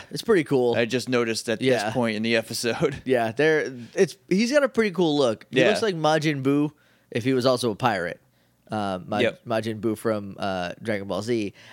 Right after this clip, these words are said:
Speaker 1: And thus ends my Dragon Ball Z knowledge. <laughs>
Speaker 2: Uh, there's, uh, Trunks,
Speaker 1: Yep.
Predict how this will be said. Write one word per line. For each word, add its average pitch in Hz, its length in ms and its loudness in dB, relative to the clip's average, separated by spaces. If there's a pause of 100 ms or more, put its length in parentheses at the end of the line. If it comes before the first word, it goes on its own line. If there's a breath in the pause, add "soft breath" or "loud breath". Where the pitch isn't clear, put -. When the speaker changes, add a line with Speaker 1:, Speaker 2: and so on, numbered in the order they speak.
Speaker 1:
And 92 220 -12
thus 113 340 -4
ends 101 300 -10
my 87 100 -10
Dragon 101 380 -8
Ball 98 180 -4
Z 95 220 -10
knowledge. 87 600 -6
<laughs> - 280 -12
Speaker 2:
Uh, 196 240 0
there's, 107 680 -6 (400)
uh, - 220 -12 (100)
Trunks, - 640 -10 (220)
Speaker 1:
Yep. 151 280 0